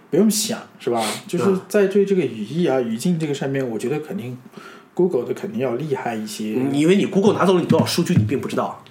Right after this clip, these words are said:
Speaker 1: 就，所以说嘛，人家数据库大嘛。
Speaker 2: 啊。啊，你，你 Google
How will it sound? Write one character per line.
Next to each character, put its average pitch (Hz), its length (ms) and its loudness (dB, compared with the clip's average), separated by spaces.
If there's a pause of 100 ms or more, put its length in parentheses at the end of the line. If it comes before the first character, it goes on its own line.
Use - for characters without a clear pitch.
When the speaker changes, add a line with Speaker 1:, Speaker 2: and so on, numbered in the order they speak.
Speaker 1:
就， 185 200 -8
所 - 280 2
以 262 120 4
说 202 180 4
嘛， 180 180 4
人 143 160 4
家 175 220 4
数 247 180 0
据 220 140 4
库 220 220 2
大 165 440 2
嘛。 127 100 0
Speaker 2:
啊。 156 340 4
啊， - 120 2 (340)
你， 151 320 2
你 143 120 2
Google 214 460 2